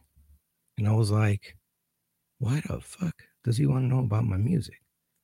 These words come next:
But I played along. I said, "Yeah, I know about music. I,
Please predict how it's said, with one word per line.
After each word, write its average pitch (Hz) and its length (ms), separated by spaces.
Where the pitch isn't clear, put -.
But 220 100
I 226 60
played 60 280
along. 87 300
I - 20
said, 185 200
"Yeah, 208 220
I 107 40
know 92 160
about 76 260
music. - 380
I, 143 180